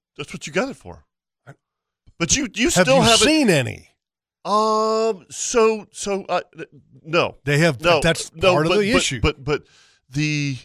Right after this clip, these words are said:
Speaker 1: um, th-, th-, th-, all of the reports, Jeff, and, and I haven't had any reports from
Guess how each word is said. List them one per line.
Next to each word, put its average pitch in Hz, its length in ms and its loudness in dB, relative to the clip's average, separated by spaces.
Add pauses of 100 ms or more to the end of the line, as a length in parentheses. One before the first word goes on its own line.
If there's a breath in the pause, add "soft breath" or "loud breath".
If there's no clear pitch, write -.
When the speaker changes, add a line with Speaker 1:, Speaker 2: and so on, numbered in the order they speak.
(200)
Speaker 1:
um, 120 580 -8 (800)
th-, 156 140 -14
th-, 135 320 -14
th-, 139 180 -16
all 208 480 2
of 180 160 0
the 180 80 -2
reports, 160 640 -4
Jeff, 127 560 -2 (460)
and, 131 160 -8
and 147 160 2
I 165 80 2
haven't 180 280 2
had 180 180 2
any 180 160 -4
reports 165 440 -6
from 135 300 -8